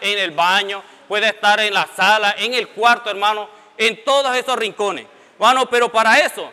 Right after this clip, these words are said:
necesitamos abrir la puerta. Amén. Por eso el Señor, hermano, cada día Él nos está enfe-, enfatizando, hermano, es para que habite.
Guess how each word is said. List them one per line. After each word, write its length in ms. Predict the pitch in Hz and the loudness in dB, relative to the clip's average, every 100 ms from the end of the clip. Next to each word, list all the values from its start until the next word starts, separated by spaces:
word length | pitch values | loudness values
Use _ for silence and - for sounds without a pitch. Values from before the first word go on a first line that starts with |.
| - | -18
necesitamos 960 | - 220 - 220 208 160 214 226 190 143 - _ | -10 -10 -6 -6 -6 -2 2 2 0 -10 -16 _
abrir 500 | 165 185 160 202 196 170 | -2 -2 -2 -4 -4 -4
la 160 | 180 | -4
puerta. 440 | 170 160 151 123 - _ - | -4 -6 -8 -8 -20 _ -4
Amén. 500 | 165 226 269 311 294 - - - | -2 2 2 2 -4 -18 -20 -12
Por 120 | - | -2
eso 200 | 233 - | -2 0
el 100 | 277 | -2
Señor, 420 | 247 233 233 269 262 | 0 -4 -2 0 0
hermano, 580 | 240 247 254 247 240 233 | 2 2 2 2 -2 -2
cada 260 | 233 233 | 2 2
día 340 | 220 233 226 220 | 2 0 2 2
Él 180 | 202 | -2
nos 120 | 226 226 | -4 -4
está 180 | 226 | -2
enfe-, 240 | 226 247 240 208 196 | -2 -4 -6 -6 -6
enfatizando, 680 | 190 226 233 - 247 233 | -2 -4 -4 -2 0 0
hermano, 320 | 196 220 226 | -2 -2 -2
es 60 | 220 | -4
para 240 | 226 247 | 0 0
que 100 | 254 220 | 0 -2
habite. 560 | 214 320 - 120 _ | -2 -4 -8 -16 _